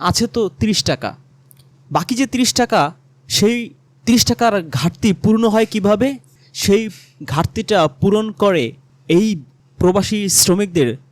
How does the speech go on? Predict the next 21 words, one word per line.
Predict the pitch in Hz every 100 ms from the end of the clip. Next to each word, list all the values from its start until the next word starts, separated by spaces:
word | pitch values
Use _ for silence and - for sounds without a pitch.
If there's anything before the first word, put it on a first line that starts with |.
| _ _
রক্ত | 131 156 - - 190
ভেজা | 156 160 160 170 120 156 - 113
রেমিটেন্স। | 131 139 120 104 110 - - - _ _ _ -
গত | 190 247
অর্থ | 233 - 240
বছরেও | 240 - 240 175 156 - _ _ -
বিশ | 185 -
থেকে | 220 226
বাইশ | 180 175 180 - - - _ -
বিলিয়ন | 123 175 190 190
মার্কিন | 156 160 - 185
ডলার | 160 165 170 123
রেমিটেন্স | 139 143 143 123
এসেছে। | 127 131 - 123 123 - _ _
প্রায় | 285 294
প্রতি | 240 240 269
বছরই | 254 - 226
বিশ | 160 202
থেকে | - 220 220
বাইশ, | 170 175 - -
পঁচিশ | 185 - 202 -